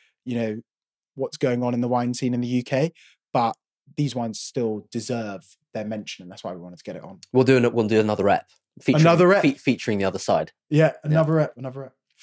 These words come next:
Speaker 1: All right, Benny, take us away on the next one.
Speaker 2: So let's go, let's go. So, um, for this wine, this is a, this is a red wine falling into our fine wine category this week. It's from Italy,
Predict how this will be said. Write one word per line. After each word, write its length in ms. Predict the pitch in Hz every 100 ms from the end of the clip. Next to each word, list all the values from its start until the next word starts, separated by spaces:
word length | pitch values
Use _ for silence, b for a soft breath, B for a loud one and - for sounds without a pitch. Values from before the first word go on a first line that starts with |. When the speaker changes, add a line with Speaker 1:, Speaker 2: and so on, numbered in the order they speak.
| B B
Speaker 1:
All 80 | 180
right, 140 | 175
Benny, 240 | 170 180 233
take 240 | - 196
us 100 | 190
away 120 | 202 190
on 80 | 180
the 40 |
next 240 | 190 202
one. 100 | - - _
Speaker 2:
So 80 | 156
let's 140 | 156
go, 300 | - 151 113 -
let's 240 | 135 123
go. 260 | - 143 101
So, 440 | - 160 147 139 143
um, 380 | 139 139 135 -
for 160 | - 175
this 180 | 190 -
wine, 380 | 139 127 208 208
this 180 | 151 139
is 120 | 135
a, 180 | 135 131
this 140 | 151
is 80 | -
a 80 | 123
red 220 | 127 120
wine 240 | 107 95 98 b b b
falling 400 | - 165 151 135
into 500 | 117 135 123 - 98
our 240 | 82 95 90
fine 460 | - - 156 147
wine 340 | 131 123 113 101
category 400 | - 117 - 92
this 160 | 90
week. 240 | 110 123 -
It's 120 | -
from 280 | - 117 107 -
Italy, 420 | 160 - 101 87